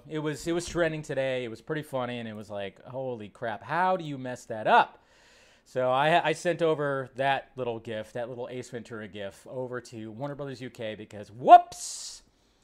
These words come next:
that person's fired. <laughs> How do you mess it? I, who knows how you do that? It is funny, though, so there you go. That's what that was all about, just in case anybody was wondering why I did tweet that gif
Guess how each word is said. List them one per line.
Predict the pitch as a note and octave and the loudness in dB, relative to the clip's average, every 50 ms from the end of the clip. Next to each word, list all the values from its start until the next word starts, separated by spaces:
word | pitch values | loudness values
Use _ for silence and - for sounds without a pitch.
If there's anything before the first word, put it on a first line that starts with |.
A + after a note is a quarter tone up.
| _ _ _ _ _ - | _ _ _ _ _ -6
that | C3+ C#3 - | -4 -4 -4
person's | - C3+ B2+ - C3+ A2+ - | -4 -6 -8 -8 -12 -14 -12
fired. | - G2+ F#2+ - B2+ - - - - - - | -14 -14 -12 -12 -14 -14 -16 -18 -8 -2 -2
<laughs> | G3 - - G3+ - - | -2 0 0 -4 -2 2
How | - G3 | 2 2
do | G3 | 2
you | F#3+ F#3 | 2 0
mess | E3+ D#3+ D#3+ D#3 - | 4 4 4 6 4
it? | E3 - | 2 4
I, | C#3+ D3+ D#3+ | 6 6 6
who | D#3 - G3+ F#3 | 6 4 2 4
knows | D3 C#3 C3+ B2+ A#2 | 6 8 6 6 4
how | B2 | 0
you | A#2 A2+ G#2 | -2 -2 -4
do | F#2 G#2+ G2+ | -6 -6 -8
that? | G2+ F#2+ F2+ - - - - - - - | -6 -8 -10 -12 -18 -20 -20 -18 -6 0
It | D3+ E3 | 2 2
is | E3+ E3 - | 2 0 0
funny, | - E3+ D#3 D3+ D3+ | 2 4 4 4 4
though, | C#3 C#3+ C#3 C#3 C3+ C3 B2+ - | 2 2 2 2 2 0 -2 -4
so | - A#2+ G#2+ G#2 G2 F#2+ F#2+ - - _ _ - | -6 -6 -4 -4 -4 -6 -8 -10 -18 _ _ -12
there | A#2+ A#2 A2+ A2+ | -10 -8 -8 -8
you | A2+ | -8
go. | G#2 G2+ G#2+ | -8 -6 0
That's | G#2+ E3 G3+ G#3 G#3 | 4 4 4 4 4
what | F#3+ E3 | 2 2
that | E3 D3+ D3 | 4 4 4
was | C#3+ C3+ | 2 0
all | C#3+ C#3 C3 B2+ | 0 0 0 0
about, | A2+ B2+ A#2+ A#2+ A#2 A#2 A#2 | 0 0 -2 -2 -2 -4 -6
just | - - - | -12 -20 -12
in | - | -10
case | D3 B2+ C#3 | -10 -8 -8
anybody | D3 C#3+ C#3+ C#3+ C#3 C3+ | -8 -8 -6 -6 -6 -6
was | B2+ A2 | -8 -8
wondering | B2+ C3+ C3+ C#3 C3+ B2 A#2+ A2+ | -8 -10 -8 -8 -8 -8 -6 -4
why | A#2+ A#2+ A#2+ A#2 A#2 A2+ - - _ - - - - - | -4 -2 -2 -4 -4 -6 -10 -16 _ -20 -20 -20 -16 -12
I | A2 A2 G#2+ | -10 -8 -8
did | G2+ A#2+ B2 A#2+ A#2 A2+ - | -8 -6 -4 -4 -4 -6 -8
tweet | - A#2+ A#2 A2 - | -10 -10 -10 -8 -6
that | A2+ G#2+ - | -8 -10 -8
gif | - A#2 G#2+ G#2 - | -10 -10 -10 -10 -12